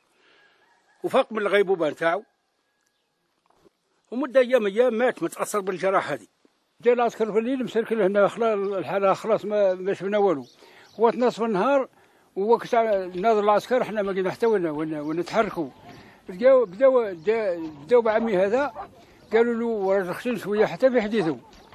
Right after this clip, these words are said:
Speaker 2: قالوا له: "قول لنا واش تعرف." كي حكموه اللوطة، نقولوا حنا في الوجه كيما بدينا قبيله، هذا الأول خلاص حكموه ثم. قال: "واش نقول؟" نقول: "نعرف، نعرف ربي ونقول لا إله إلا الله."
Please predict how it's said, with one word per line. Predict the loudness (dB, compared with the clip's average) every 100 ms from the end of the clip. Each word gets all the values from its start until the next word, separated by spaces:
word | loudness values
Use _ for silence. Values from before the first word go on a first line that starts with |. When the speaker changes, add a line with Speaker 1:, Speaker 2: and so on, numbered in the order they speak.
| -16 -16 -18 -2
Speaker 2:
قالوا | 2 2 0 -4
له: | -2
"قول | -2
لنا | 2
واش | 2 4
تعرف." | 4 4 4 -2
كي | -2 0
حكموه | 0 -2 -2 0
اللوطة، | 0 -2 -2
نقولوا | -2 -2
حنا | -2
في |
الوجه | -4 -2 -2
كيما | -2 -2 -4
بدينا | -4 0 2
قبيله، | 2 0 2
هذا | 2
الأول | 2 0 0
خلاص | 2 0
حكموه | -2 -4 0 2
ثم. | 2 0 -8 _ _ -20 -20 -20 _ -4
قال: | 0 0
"واش | -2
نقول؟" | -2 0 0 0
نقول: | 0 0 0
"نعرف، | 2 4 4
نعرف | 0 0 2 2 2
ربي | 0 -2
ونقول | -4 -2 2
لا | 4
إله | 4 4
إلا | 2
الله." | 0 -4